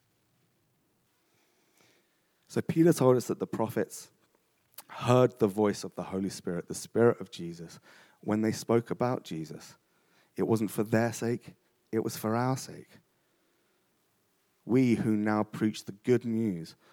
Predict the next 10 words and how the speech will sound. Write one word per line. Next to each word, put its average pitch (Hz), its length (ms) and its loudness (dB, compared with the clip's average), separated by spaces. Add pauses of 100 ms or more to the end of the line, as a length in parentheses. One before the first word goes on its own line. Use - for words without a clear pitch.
(220)
of 90 120 -6
Jesus, 90 680 -6 (720)
we 113 300 6
therefore 104 480 2
stand 101 480 -2 (320)
as 98 120 -4
successors - 920 -6 (400)
to 101 180 -4
the 90 80 -6
prophets. - 680 -10